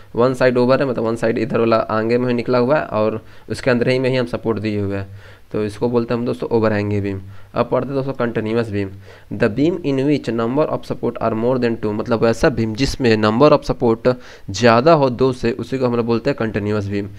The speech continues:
जैसा कि फिगर हम देख सकते हैं दोस्तों, यह बीम है, इस पर number of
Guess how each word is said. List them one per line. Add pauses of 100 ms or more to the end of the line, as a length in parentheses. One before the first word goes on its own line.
(260)
जैसा
कि
फिगर
हम
देख
सकते
हैं
दोस्तों,
यह
बीम
है,
इस
पर
number
of